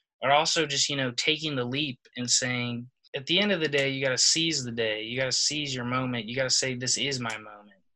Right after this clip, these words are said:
And I, I agree wholeheartedly. Save up,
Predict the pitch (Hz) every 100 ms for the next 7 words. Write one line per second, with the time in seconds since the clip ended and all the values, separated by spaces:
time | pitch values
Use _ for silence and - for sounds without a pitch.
0 | 131 135 127 - 131 143 135 135 151 143
1 | 147 180 156 131 143 131 139 147 120 117
2 | 113 - _ - - 143 143 135 135 135